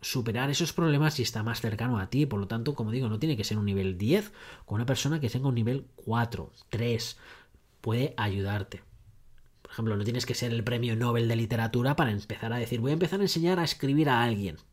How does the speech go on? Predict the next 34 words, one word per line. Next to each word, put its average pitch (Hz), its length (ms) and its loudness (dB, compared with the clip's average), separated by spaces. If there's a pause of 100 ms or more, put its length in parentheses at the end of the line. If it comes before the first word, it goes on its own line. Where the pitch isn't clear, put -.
(380)
y 131 60 -4
ahora 127 180 -2
que 123 100 -4
soy 127 160 2
el 117 100 2
premio 117 280 0
Nobel 110 260 0
de 104 80 0
literatura". 104 580 0 (800)
No, 190 440 2
hombre, 180 200 0
si 139 140 2
has 139 120 2
escrito, 180 480 6
por 147 100 0
ejemplo, 170 360 2
varios 135 380 2
libros, 90 460 -8 (160)
los 107 180 -4
has 131 100 0 (100)
publicado 143 500 4
en - 120 0
Amazon, 98 520 -2 (640)
pues 101 140 -4
va 127 60 -2
a - 20 0
haber 254 100 2
gente 190 240 0
que 139 100 2
diga, 104 300 -2
"Guau, 120 400 2
¿sabes? 196 480 -2 (560)
Mi 104 140 0
sueño 175 540 4